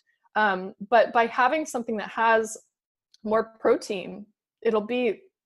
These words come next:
it's almost always a significant difference. This is, like, the thing that I've been telling clients <laughs> basically my entire career as a dietitian, and you make this one change and people think you're some sort of a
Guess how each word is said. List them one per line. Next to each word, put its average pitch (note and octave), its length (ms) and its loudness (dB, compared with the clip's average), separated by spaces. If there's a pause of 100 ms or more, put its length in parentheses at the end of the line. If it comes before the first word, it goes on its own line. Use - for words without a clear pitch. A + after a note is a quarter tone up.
(240)
it's - 120 -8
almost G#3+ 360 -2
always F#3+ 280 2
a F#3 80 -4
significant F3 580 -10
difference. - 360 -12
This G#3 180 -8
is, G#3+ 120 -6
like, G3+ 240 0
the G3+ 80 -4
thing G3 340 -6
that F3+ 280 -4 (640)
I've G#3+ 80 0
been A3 80 2
telling A3+ 280 -2
clients G#3+ 420 0
<laughs> - 0 -
basically A3 560 2
my A3+ 160 2
entire B3 560 6
career B3+ 400 6
as A#3 140 6
a A3+ 60 -4
dietitian, A#3 840 2 (520)
and A3+ 180 0
you A#3+ 80 2
make A#3 200 2
this A#3 160 4
one A3+ 220 4
change A#3 400 0
and G#3+ 100 -2
people - 240 -8
think G#3+ 280 -6
you're G3+ 80 -2
some G#3+ 220 -8
sort G#3 200 -2
of F#3+ 100 -4
a F#3 220 2